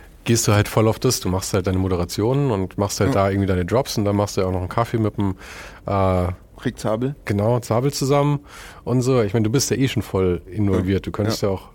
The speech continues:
Speaker 1: aber du willst dich gar nicht auf irgendwas fokussieren, gell? Du willst achtzig, achtzig
Speaker 2: Ja,
Speaker 1: Sachen
Speaker 2: ja,
Speaker 1: machen.
Speaker 2: das denke ich mir auch manchmal über die letzten Jahre so, ah ja, so viele, so viele Projects und was du auch alles Lust hast und so. Und ich will mir das natürlich auch alles irgendwie so ein bisschen offen halten,
Speaker 1: Mhm.
Speaker 2: ja, und dass ich nicht zu sehr, oder natürlich denkt man dann auch, oh, sitzt du da alles auf eine Karte oder so. Das ist ja natürlich auch nochmal so ein,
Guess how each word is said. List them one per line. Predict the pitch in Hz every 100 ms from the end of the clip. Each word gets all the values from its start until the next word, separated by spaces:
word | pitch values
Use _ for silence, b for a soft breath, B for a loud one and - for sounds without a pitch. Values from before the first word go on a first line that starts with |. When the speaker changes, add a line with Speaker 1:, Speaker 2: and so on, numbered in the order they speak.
| -
Speaker 1:
aber | 95 90
du | 92
willst | 98 104
dich | 90
gar | - 85
nicht | 85 82
auf |
irgendwas | 95 92
fokussieren, | - 90 82 - 80
gell? | 82
Du | 95
willst | 107 -
achtzig, | 90 - - 92
achtzig | 98 -
Speaker 2:
Ja, | 143
Speaker 1:
Sachen | 151
Speaker 2:
ja, | 151
Speaker 1:
machen. | 151
Speaker 2:
das | 131
denke | - 131 127
ich | 123
mir | 131
auch | 143 143
manchmal | 127 120 117
über | 113
die |
letzten | 113 123 - 120
Jahre | 120 143 127 117
so, | 127 127 -
ah | 123 117
ja, | 117
so | 123
viele, | 120 - 120 113
so | 113
viele | 113 - 110
Projects | - 135 - 120 -
und |
was | 107 117
du | -
auch | 101
alles | - 110 107
Lust | 135 135 135
hast | 117
und | -
so. | 113
Und | 117
ich | -
will | 113
mir |
das | 110 -
natürlich | 117 - 110
auch | 90 117
alles | 120 123
irgendwie | 131 120 120
so | 113 107
ein | 110
bisschen | 107 107
offen | 147 - 110
halten, | 110 117 123 143 98
Speaker 1:
Mhm. |
Speaker 2:
ja, | 90 113
und | 123 110
dass | 107 110
ich | 113 -
nicht | 120 -
zu | - 123
sehr, | 120 123 131
oder | 113
natürlich | 104 104 113 110
denkt | - 113
man | 117
dann | 110 107
auch, | 107
oh, | - 123 104
sitzt | - -
du | -
da | -
alles | 117 117
auf | - -
eine | 120 120
Karte | - 135 147 135
oder | - 120
so. | 131 135
Das | 123
ist | -
ja |
natürlich | 110 113 113 -
auch | 117
nochmal | 117 110
so |
ein, | 110